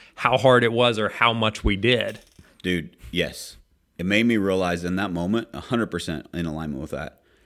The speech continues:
Speaker 2: How many times in my life have I accomplished something and not stopped to turn around and look and be like, "Wow,
Speaker 1: Mm-hmm.
Speaker 2: look what I did"? As,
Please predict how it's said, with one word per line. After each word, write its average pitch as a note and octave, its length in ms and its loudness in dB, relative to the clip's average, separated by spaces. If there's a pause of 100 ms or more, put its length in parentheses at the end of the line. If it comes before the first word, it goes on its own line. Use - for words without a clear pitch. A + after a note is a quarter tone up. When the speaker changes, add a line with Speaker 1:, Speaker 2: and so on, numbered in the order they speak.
(120)
Speaker 2:
How G#2+ 120 -2
many C3 140 2
times G#2 320 0
in F#2 60 0
my F2+ 180 -2
life E2 300 -2
have D#2+ 180 -4
I C2+ 100 -4
accomplished D2+ 500 -6
something D2+ 360 -6
and C#2+ 160 -6
not D2+ 200 -6
stopped - 380 -8
to - 80 -16
turn D2+ 220 -6
around C#2+ 200 -6
and C#2+ 140 -10
look C#2 220 -6
and B1+ 80 -10
be A#1 100 -8
like, G#1+ 240 -12
"Wow, G2+ 220 -2
Speaker 1:
Mm-hmm. G#2+ 240 -4
Speaker 2:
look D2+ 160 -8
what C2+ 100 -6
I - 100 -10
did"? - 300 -18 (1400)
As, F#2+ 560 0